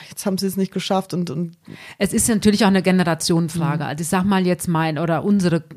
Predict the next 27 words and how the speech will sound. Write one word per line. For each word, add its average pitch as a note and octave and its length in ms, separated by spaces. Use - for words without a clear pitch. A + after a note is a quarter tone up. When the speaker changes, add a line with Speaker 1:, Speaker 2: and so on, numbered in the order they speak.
Speaker 2:
Eltern, G#3+ 440
unsere F3 260
Großeltern G3 640
vor - 200
allem, F#3+ 220
Speaker 1:
Mhm. E3+ 420
Speaker 2:
ähm, F3+ 440
da F3+ 160
war E3 120
es F3+ 100
natürlich F#3 380
auch E3 80
aus F3 120
finanziellen F#3+ 540
Gründen F3+ 320
gar D#3+ 140
nicht D#3+ 160
möglich, F3+ 360
dass F3 100
Speaker 1:
Natürlich, F3+ 120
Speaker 2:
man E3+ 100
sich D#3 100
Speaker 1:
ja. D#3+ 80
Speaker 2:
einfach D#3+ 280
trennt. D3+ 320
Aber E3 160
inzwischen, G3 580